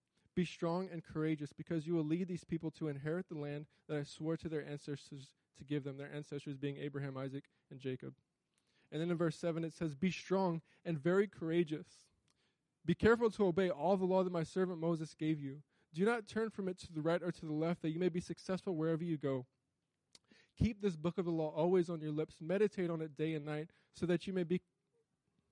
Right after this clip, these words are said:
so that you may be careful to do everything written in it. Then you will be prosperous and successful. Have I not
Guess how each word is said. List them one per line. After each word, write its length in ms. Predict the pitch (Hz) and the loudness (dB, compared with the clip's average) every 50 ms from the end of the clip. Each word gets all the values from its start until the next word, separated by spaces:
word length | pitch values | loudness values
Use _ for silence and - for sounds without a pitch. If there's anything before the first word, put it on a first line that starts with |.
| _ _ _ _ _ _ _ _ _ _ _ | _ _ _ _ _ _ _ _ _ _ _
so 120 | - - | -2 0
that 160 | 170 170 - - | 0 2 2 2
you 60 | 190 | 0
may 40 | 185 | 0
be 140 | 170 180 165 | 2 0 -2
careful 400 | - - - 185 185 - 214 190 | -2 -2 0 0 0 0 -2 -2
to 100 | - 190 | -2 -2
do 140 | 160 175 - | -2 -2 -2
everything 460 | 160 165 165 190 175 - 175 160 151 | 0 0 0 0 0 0 -2 -2 0
written 240 | 160 165 156 156 143 | 0 -2 -2 -4 -8
in 100 | 139 139 | -8 -8
it. 220 | 139 - _ - _ _ _ _ _ _ _ _ _ - | -10 -14 _ -20 _ _ _ _ _ _ _ _ _ -8
Then 500 | 147 139 185 214 220 208 170 151 151 147 _ _ _ _ _ - | 0 2 4 4 4 4 2 -2 -4 -8 _ _ _ _ _ -4
you 160 | 170 175 180 | 2 6 6
will 100 | 185 180 | 6 6
be 120 | 165 180 170 | 6 4 0
prosperous 680 | - - - 160 160 170 170 - 180 170 170 - - - | -2 -2 -2 -2 -2 -2 -4 -2 -2 -2 -2 -2 -6 -8
and 140 | 170 160 | -8 -8
successful. 600 | - - - - - - 165 151 143 - - 147 | -8 -8 -12 -10 -8 -6 -6 -6 -6 -6 -6 -6
Have 260 | 139 147 156 151 170 190 | -2 0 0 2 2 2
I 60 | 190 | 2
not 260 | 180 180 190 180 | 2 0 -2 -2